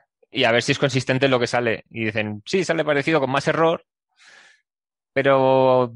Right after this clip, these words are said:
parece que n-, da consistencia con lo que habíamos obtenido. Como que lo hacen como para decir que podemos fiarnos del resultado final.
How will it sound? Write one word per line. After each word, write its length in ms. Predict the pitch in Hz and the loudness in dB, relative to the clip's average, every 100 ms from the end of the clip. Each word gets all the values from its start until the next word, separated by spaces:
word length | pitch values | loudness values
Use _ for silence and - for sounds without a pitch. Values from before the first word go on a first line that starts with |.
| 120 | -4
parece 240 | 131 143 | -2 0
que 80 | 151 | 0
n-, 460 | 139 127 123 113 120 | 0 -2 -4 -6 -10
da 360 | - - 135 151 | -14 -4 -2 0
consistencia 720 | 151 139 - 143 135 135 120 | 0 -2 0 -2 0 0 0
con 160 | 120 | 0
lo 80 | 117 | -2
que 60 | 117 | -2
habíamos 200 | 117 117 | -2 -6
obtenido. 460 | 107 110 110 104 | -8 -10 -8 -8
Como 200 | 101 110 | -6 -4
que 340 | 110 110 107 - - | -2 0 -2 -4 -4
lo 100 | 123 | -4
hacen 180 | - 135 | -2 -2
como 920 | 120 110 107 104 104 101 101 - 90 _ _ _ _ - | 0 2 2 2 0 0 -4 -6 -14 _ _ _ _ -6
para 180 | 120 | -2
decir 200 | 120 139 | 0 -2
que 100 | 131 | -2
podemos 280 | 127 120 127 | 2 2 0
fiarnos 440 | - 120 117 120 123 | 0 0 2 0 0
del 100 | 120 | -2
resultado 360 | 113 101 98 | -4 -4 -4
final. 200 | 95 95 | -4 -10